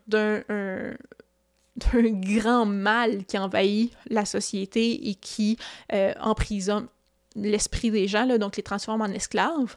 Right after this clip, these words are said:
Donc là, tout à coup, elle s'implique dans la société, elle sort de son évasion et, euh, si on regarde, là, le, le méchant, c'est pas lui qui domine la société, là.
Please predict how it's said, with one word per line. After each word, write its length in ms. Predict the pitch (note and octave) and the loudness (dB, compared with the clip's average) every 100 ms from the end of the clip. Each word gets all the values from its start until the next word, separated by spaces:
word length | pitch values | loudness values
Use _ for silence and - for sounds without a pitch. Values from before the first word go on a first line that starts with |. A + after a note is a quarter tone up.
| - - - - | -12 -14 -8 0
Donc 200 | G#3+ A#3 | 0 0
là, 100 | F#4 | -2
tout 140 | - | -2
à 60 | A3 | 0
coup, 160 | D4+ | 2
elle 100 | B3+ | 2
s'implique 640 | - A3+ G3+ - A#3+ - - | 2 -2 -4 -2 -4 -2 0
dans 100 | B3 | 2
la 100 | A#3+ | 2
société, 600 | B3 A#3+ A3+ A#3 C#4+ F#4+ - | 0 0 0 0 0 -2 -2
elle 180 | A#3+ G#3 | -2 0
sort 320 | - A3 G#3+ | 2 4 4
de 80 | G3 | 2
son 220 | - G3 | -4 -4
évasion 500 | G3 G3 G3 G3 F4 - - - - | -2 -2 -2 -4 -6 -8 -14 -14 -6
et, 280 | B3+ C#4 - - | -2 -2 -2 -2
euh, 480 | G3 G3 G3 G3 A3 _ _ _ _ _ _ _ _ _ _ _ - | 0 0 -2 -4 -6 _ _ _ _ _ _ _ _ _ _ _ -6
si 220 | - B3 | 2 6
on 80 | A3 | 4
regarde, 380 | - A3 A#3+ A#3 | 4 4 6 6
là, 100 | A3+ | 4
le, 160 | G#3+ - _ _ _ | 2 -4 _ _ _
le 200 | A3+ A3+ | 4 6
méchant, 380 | G#3+ G#3 - A#3+ | 6 2 0 -2
c'est 120 | - | -2
pas 80 | G3+ | -2
lui 140 | G#3 | -2
qui 140 | A3 G#3 | -2 -2
domine 420 | G3 G#3 G#3 A3+ | -2 -2 -2 -2
la 100 | G#3 | -4
société, 540 | - G#3 F#3+ G3 C4 | -6 -8 -8 -6 -4
là. 160 | B3 | -2